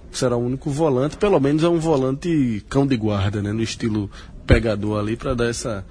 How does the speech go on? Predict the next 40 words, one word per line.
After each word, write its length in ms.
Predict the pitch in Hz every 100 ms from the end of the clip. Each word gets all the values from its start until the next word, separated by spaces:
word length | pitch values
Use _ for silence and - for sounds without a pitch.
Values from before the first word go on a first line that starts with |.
| - - - -
essa 280 | - 110 120
retaguarda. 840 | 110 104 131 117 110 113 127 160 190 - - - - - -
E, 340 | 277 226 233
assim, 400 | 240 202 170 110 95
também 260 | 175 139 156
na 120 | 156
situação 400 | - 160 - 165
que 80 | 160
o 40 |
Santa 300 | - 156 135
Cruz 300 | 117 123 -
tá 180 | 123 107
hoje, 300 | 107 139 143
Rafa, 420 | 98 98 - 110 -
é, 460 | 110 101 98 101 90 110 - - - - -
eu 80 | 127
acho 220 | 120 -
que 80 | -
o 60 | 139
Santa 560 | - 127 123 160 160
é 40 | 147
uma 100 | 143
escalação 640 | 139 - 139 127 - 131
que, 100 | 143
pe-, 520 | 151 - - - - 131
pelo 140 | 160
menos 180 | 147 143
em 120 | 175
tese, 520 | 214 135 131 151 208 226
na 140 | 175 143
teoria, 640 | 170 156 147 131 160 196 - - - - -
é, 60 | 127
propõe 680 | - 170 160 - 139 156
que 100 | 170
o 60 | 175
Santa 320 | - 147 156
vai 160 | 135 147
buscar 320 | 160 - 165
o 140 | 165
jogo 440 | 127 117 120 165